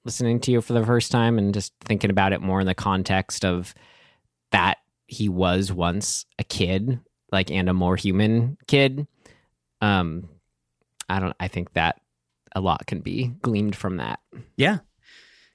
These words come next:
Speaker 2: Yeah, let's get into what worked here, because that's the, I think, the first thing I, I wanna kinda dive into.
Speaker 1: Okay, great.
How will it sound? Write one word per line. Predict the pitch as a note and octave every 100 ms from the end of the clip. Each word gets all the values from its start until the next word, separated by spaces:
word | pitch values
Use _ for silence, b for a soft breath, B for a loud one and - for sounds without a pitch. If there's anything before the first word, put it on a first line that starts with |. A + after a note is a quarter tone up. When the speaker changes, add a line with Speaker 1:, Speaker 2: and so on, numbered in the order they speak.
| b b
Speaker 2:
Yeah, | F#3
let's | C#3 D#3+ -
get | F3+
into | F#3+ F3
what | D3+ C#3 B2+
worked | C3 D#3 D#3
here, | C#3 G#2+
because | G2 F#2+ A2 G2+ F#2+ - - -
that's | A2+ A2 -
the, | B2 A2+
I | A2+
think, | G#2+ G2
the |
first | G2 G#2+ G#2+ -
thing | G2
I, | F2+ F2+ F2 F2+ -
I | F#2+
wanna | F#2 F2 F2
kinda | G#2 F2 D#2+ D#2+ - _ _
dive | G2+ E2+ E2+
into. | F2 G2+ - - - _ _ _ _ _ _ B B B B B -
Speaker 1:
Okay, | C#3 D#3 B2 F#2 -
great. | C3 B2 G2+